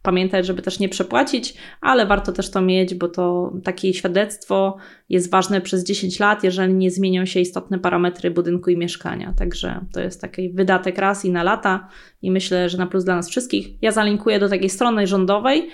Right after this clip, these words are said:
o świadectwach charakterystyki energetycznej, bo tutaj są wszystkie odpowiedzi krótko na konkretne pytania. Na dole jest też taki materiał dodatkowy, pytania i odpowiedzi.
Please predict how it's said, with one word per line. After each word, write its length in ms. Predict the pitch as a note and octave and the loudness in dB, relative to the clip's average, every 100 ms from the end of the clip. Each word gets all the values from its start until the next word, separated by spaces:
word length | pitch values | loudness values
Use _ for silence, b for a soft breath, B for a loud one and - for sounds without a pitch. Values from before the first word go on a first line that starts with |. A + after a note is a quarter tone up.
| B | B
o 80 | - | -8
świadectwach 460 | G3+ G#3 G#3+ - G3+ | -4 -2 -2 -2 -2
charakterystyki 720 | - G#3 D4+ G#3 G#3 G3+ G#3 G#3 | 0 0 0 -4 -4 -6 -6 -2
energetycznej, 600 | G#3 G3+ G3+ A3 A#3+ G#3 | 0 0 -2 -2 -2 0
bo 100 | G3 | -2
tutaj 400 | G3+ G#3 G3 G3 B B | -2 0 0 0 B B
są 260 | - B3 A#3 | -4 -2 0
wszystkie 300 | - - G#3+ | -2 -2 0
odpowiedzi 560 | - G#3 G3+ A3 G3 | 2 0 2 2 0
krótko 920 | F#3+ A#3+ A#3 A3+ - G3+ G3 F#3+ F#3+ F#3+ | -2 2 4 2 2 2 4 4 4 2
na 460 | F#3 F#3 F#3 F#3 F#3 | 4 4 2 0 -2
konkretne 380 | G3+ G#3 G#3 | -2 -2 -2
pytania. 580 | F#3 F#3+ F#3+ G3+ C4 D4 | -2 -2 0 0 0 0
Na 140 | C4+ G3+ | 0 2
dole 300 | G#3+ G#3 F#3+ | 2 4 4
jest 220 | F#3+ F#3+ | 2 0
też 180 | G3 - | -4 -2
taki 680 | F#3+ - G3 F#3+ F#3+ F#3 - - | -6 -6 -6 -2 -2 -4 -8 -2
materiał 380 | F#3+ G#3 G3 F#3 | 0 2 2 4
dodatkowy, 520 | F#3+ F#3 - G3 F#3+ | 2 2 0 0 0
pytania 420 | F#3+ F#3+ G3 F#3 | 0 0 2 2
i 40 | |
odpowiedzi. 680 | F3+ F3+ F#3 F#3 G#3 A#3 B3+ | 0 0 0 2 2 0 -4